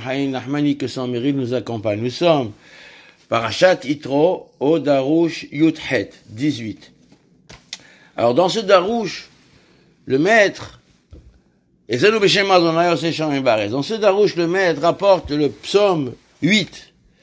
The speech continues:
La Mnatseach à la Geitit Mizmor le David. Ce psaume va être interprété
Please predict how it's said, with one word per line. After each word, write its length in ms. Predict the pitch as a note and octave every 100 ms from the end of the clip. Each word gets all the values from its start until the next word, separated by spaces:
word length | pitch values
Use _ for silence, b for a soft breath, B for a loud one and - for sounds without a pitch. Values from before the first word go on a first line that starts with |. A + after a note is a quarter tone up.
| B B B -
La 120 | C3+
Mnatseach 560 | E3 G3 F#3 A#3 G3+ G3
à 60 |
la 200 | G3+ F#3+
Geitit 600 | E3+ G3 E3+ G3 G#3 D3+
Mizmor 540 | F3+ F3 C#3 F3+ F3+ F3
le 100 | D3+
David. 460 | D3 C3 B2+ G2+
Ce 120 | -
psaume 560 | E3+ - F3+ G#3+ G#3+ F3+
va 200 | E3 E3
être 240 | F3+ -
interprété 1120 | D3+ D#3+ E3 D#3 - C#3+ C#3+ F#3 G#3+ G3+ D#3+